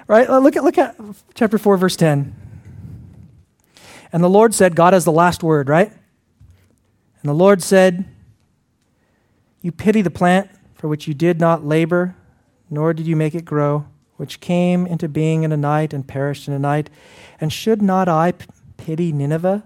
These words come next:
that great city, in which there are more than a hundred and twenty thousand persons who do not know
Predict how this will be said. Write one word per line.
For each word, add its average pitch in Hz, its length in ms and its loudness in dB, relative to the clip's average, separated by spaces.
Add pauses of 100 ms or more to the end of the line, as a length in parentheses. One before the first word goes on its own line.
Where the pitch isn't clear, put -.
that 139 260 -6
great 151 380 -6
city, 170 420 -6 (1200)
in 147 160 -2
which 156 220 -4
there 156 260 -2
are 147 160 -4
more 151 300 -2
than 147 180 -4
a 147 160 -14
hundred 165 380 -6
and 139 100 -6
twenty 156 320 -6
thousand 151 400 -6
persons 156 380 -8
who 143 80 -8
do 139 80 -6
not 147 180 -6
know 147 300 -4